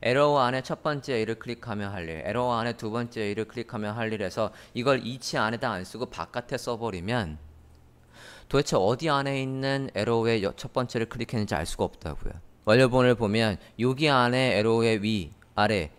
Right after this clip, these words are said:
얘를 클릭하면 다음으로 가는 거지 않습니까? 여기 안에서 얘를 클릭하면 어? 두 번째, 두 번째 섹션 안에 있는 위에 버튼을 눌렀네? 그러면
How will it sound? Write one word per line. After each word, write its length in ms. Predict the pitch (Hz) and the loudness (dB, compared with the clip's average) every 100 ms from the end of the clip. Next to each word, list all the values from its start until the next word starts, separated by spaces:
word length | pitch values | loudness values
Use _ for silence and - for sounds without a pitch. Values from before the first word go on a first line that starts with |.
| - | 0
얘를 240 | 107 120 | 4 4
클릭하면 580 | - 120 - 110 113 110 | 2 -2 0 0 2 0
다음으로 440 | - 95 107 113 | 0 0 2 0
가는 260 | 104 85 104 | -2 -2 0
거지 180 | 113 101 | 0 0
않습니까? 600 | 87 - 71 - - 82 - - - - | -2 -2 -4 -6 -6 -6 -8 -20 -20 -2
여기 320 | 120 135 151 | 4 4 4
안에서 500 | 127 110 123 123 123 | 4 4 2 0 0
얘를 200 | 98 107 | 2 2
클릭하면 540 | 117 127 113 117 107 110 | 0 -2 -4 0 0 2
어? 200 | 131 151 | 2 0
두 140 | - 117 | -2 0
번째, 380 | 143 143 143 127 - - | 0 2 -2 -2 -10 -12
두 120 | - | -4
번째 260 | 120 147 147 | 0 2 0
섹션 340 | 151 143 147 | -4 -4 0
안에 400 | 131 104 113 123 | 4 4 4 2
있는 420 | 120 117 123 123 120 - - | 0 0 0 0 -2 -10 -12
위에 220 | 107 123 131 | 0 4 8
버튼을 340 | 117 - 117 | 6 6 2
눌렀네? 500 | 101 101 98 143 180 - | 4 2 2 2 0 -2
그러면 460 | 131 127 131 131 | 0 2 2 0